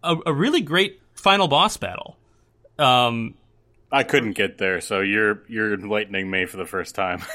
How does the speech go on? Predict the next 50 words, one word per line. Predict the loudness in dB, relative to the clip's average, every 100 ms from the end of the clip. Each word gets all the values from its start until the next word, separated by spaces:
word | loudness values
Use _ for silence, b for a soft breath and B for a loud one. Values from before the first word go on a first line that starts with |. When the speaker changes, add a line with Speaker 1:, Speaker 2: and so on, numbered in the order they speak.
| -2
Speaker 2:
<laughs> | -2 0
Speaker 1:
Yeah, | 0 2
a-, | 0 0
at | -2 -2
the | 0
end | 0 2 0
of, | -4 -8 -6 -4
at | 2
the | 2
end | 2
of |
this | -2
game, | 2 2 4 2
there's | 0 0 -8
who | -10 -4 2
I | 4
assume | 2 2 2 4
is | 2 2 -2
the |
devil, | 2 2 2 0
and | 0
it's | 0 0
very | 0 2 2
interesting. | 2 0 0 0 0
It's, | -2
it's | -2 2
not | 0 2
just, | -2 0
like, | 0 0 -2 B B B
your | 0
basic, | 4 4 2 0
like, | 2 0 -2 -2
"It's | -4 -2
the | 0
devil, | 0 0 0
red | 0
horns," | 0 -2 -2
or | -4
whatever. | -4 -2
It, | -2
it's | 0 -2
a |
cool | 0 0
design. | 2 2 2 2
You | 2
know, | 2
I, | 2 0 0
I'm | -2 0
wondering, | 0 0 0 0
uh, | 2 2 0